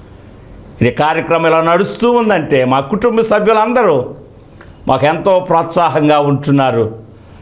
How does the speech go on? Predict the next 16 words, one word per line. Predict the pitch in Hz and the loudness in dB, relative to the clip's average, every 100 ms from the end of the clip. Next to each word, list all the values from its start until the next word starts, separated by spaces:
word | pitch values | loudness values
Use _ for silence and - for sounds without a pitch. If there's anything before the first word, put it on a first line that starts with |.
| - - | -20 -4
అలాంటి | 113 139 151 | 0 0 0
కుటుంబాన్ని | 151 247 - 247 220 175 | -2 -2 0 2 2 2
బట్టి | 151 151 156 151 | 0 0 0 0
ప్రభువును | 147 147 156 160 | 0 0 2 0
స్తుతిస్తూ | 156 196 202 190 139 202 | -2 -2 0 -2 0 2
నేను | 190 165 147 143 | 2 2 2 4
ఆయన | 135 131 113 131 | 4 2 0 -2
ఘనపరుస్తూ | 139 147 131 - 139 | -2 -2 -2 -2 0
ఉన్నాను. | 123 123 110 85 - - - - - - - - - - - - - - | 0 0 -2 -6 -16 -20 -20 -20 -20 -20 -20 -20 -20 -20 -20 -20 -8 -2
మీలో | 180 190 | 2 2
ఇంకెవరికైనా | 190 202 202 208 214 208 202 | 0 0 0 0 0 0 2
ఈ | 190 | 0
కార్యక్రమాన్ని | 185 185 190 190 196 185 180 165 143 - - - - - - | 0 0 0 0 0 2 2 0 -2 -8 -18 -20 -20 -16 -6
స్పాన్సర్ | 117 - 180 233 214 214 - | -4 0 2 2 0 0 2
చేయాలని | 220 208 208 | 2 2 2
ఆలోచన | 202 247 269 277 | 2 2 0 0